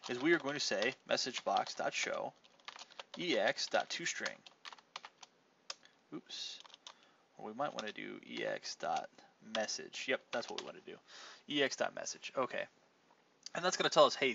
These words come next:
this is what happened," in a more safe manner. Okay. So we'll use this as a sort of a, a, a building block to talk about more exception concepts, but let's test it out first. All right, so I'm gonna run my program,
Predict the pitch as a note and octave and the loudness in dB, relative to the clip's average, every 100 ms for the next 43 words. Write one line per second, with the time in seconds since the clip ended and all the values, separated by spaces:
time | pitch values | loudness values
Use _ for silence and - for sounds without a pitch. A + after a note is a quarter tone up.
0 | G#2 B2+ - - - A2+ - - - - | 2 4 4 0 0 0 2 2 2 0
1 | - - - - G3 G3 F3+ - C#3 C3 | -8 -12 -14 -6 -4 0 2 4 4 2
2 | - A#2 A2 F#2 - _ - _ - G2+ | 0 -2 -2 -4 -14 _ -20 _ -12 -12
3 | - _ _ _ _ _ - D3+ F3 F3+ | -12 _ _ _ _ _ -6 4 4 6
4 | F#3 C#3 C#3 - A2+ G#2 G2 - C3 A2 | 0 2 2 2 -2 0 0 0 -6 -4
5 | F2+ - _ - - - - - - - | -4 -4 _ -20 -18 -20 -14 -16 -10 -8
6 | A#2 D3 C3 A#2 G#2+ G#2+ - - A2 A2+ | 4 8 8 4 2 2 2 2 2 4
7 | G2+ - A2+ A2+ A2 A#2 - - G#2+ - | -2 -2 -4 -2 -2 -2 -2 0 -2 -4
8 | G#2+ - A#2+ A#2 - B2+ - G#3 B3+ - | -10 2 4 4 2 -6 -4 0 0 -2
9 | - B2+ - G#2+ G2 - - F#2+ E2+ - | 0 0 0 -2 -2 -2 -6 -10 -8 -10
10 | - - - - - - - G#3 F3+ A#2 | -14 -18 -20 -18 -6 -2 -2 0 0 2
11 | A2+ C3+ D#3 F2+ F2+ F#2+ | 2 4 2 -2 -4 -4